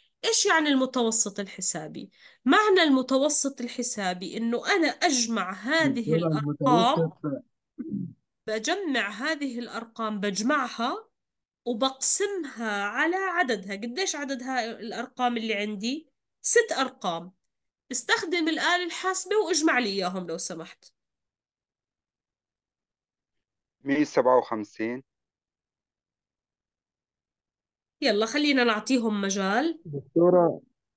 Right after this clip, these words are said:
Speaker 2: دكتورة، مية وسبعة وخمسين
Speaker 1: في
Speaker 2: تقسيم
Speaker 1: م-،
Speaker 2: ستة.
Speaker 1: أمهلكم شوي، خلينا نعطي مجال لباقي الطلاب. بدنا نجمع العشرة زائد الاثنين وعشرين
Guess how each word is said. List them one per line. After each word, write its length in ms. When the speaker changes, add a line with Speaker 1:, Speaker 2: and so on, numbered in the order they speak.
Speaker 2:
دكتورة، 440
مية 220
وسبعة 420
وخمسين 540
Speaker 1:
في 640
Speaker 2:
تقسيم 340
Speaker 1:
م-، 40
Speaker 2:
ستة. 460
Speaker 1:
أمهلكم 640
شوي، 240
خلينا 400
نعطي 300
مجال 360
لباقي 340
الطلاب. 640
بدنا 220
نجمع 440
العشرة 720
زائد 420
الاثنين 520
وعشرين 800